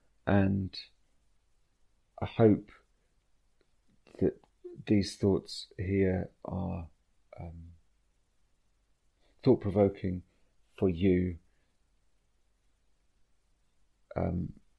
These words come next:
thanks for everything that you do, Spencer. Bye-bye.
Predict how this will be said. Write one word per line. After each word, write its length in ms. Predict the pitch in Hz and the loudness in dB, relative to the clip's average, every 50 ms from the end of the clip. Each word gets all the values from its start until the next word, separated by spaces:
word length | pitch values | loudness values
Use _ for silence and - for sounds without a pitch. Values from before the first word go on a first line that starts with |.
| _ _ _ _ _ _ _ _ _ _ _ _ _ _ _ - | _ _ _ _ _ _ _ _ _ _ _ _ _ _ _ -2
thanks 440 | - 110 104 101 95 101 - - - - | 0 2 2 2 2 -2 -8 -12 -10 -6
for 420 | - 98 92 90 87 85 85 82 80 _ _ _ _ _ _ _ _ _ _ _ _ _ _ _ _ _ _ _ _ _ _ _ _ _ _ _ _ _ _ _ _ _ - | -2 -2 0 0 -2 -4 -6 -8 -10 _ _ _ _ _ _ _ _ _ _ _ _ _ _ _ _ _ _ _ _ _ _ _ _ _ _ _ _ _ _ _ _ _ -10
everything 400 | 107 - - 127 - 143 143 143 | -8 -6 -6 -4 -2 -2 -2 0
that 80 | 147 - | -2 -2
you 100 | - 147 | -2 -2
do, 220 | - - 170 175 | -2 -2 -4 -4
Spencer. 640 | 165 - - - 98 92 - - - - - 87 80 - _ _ _ _ _ _ _ _ _ _ _ _ _ _ _ _ _ _ _ - | -4 -6 -4 -2 -2 -2 -2 -6 -10 -10 -10 -10 -10 -12 _ _ _ _ _ _ _ _ _ _ _ _ _ _ _ _ _ _ _ -2
Bye-bye. 400 | - 135 147 139 131 113 107 104 | 0 0 0 2 0 -2 -2 -2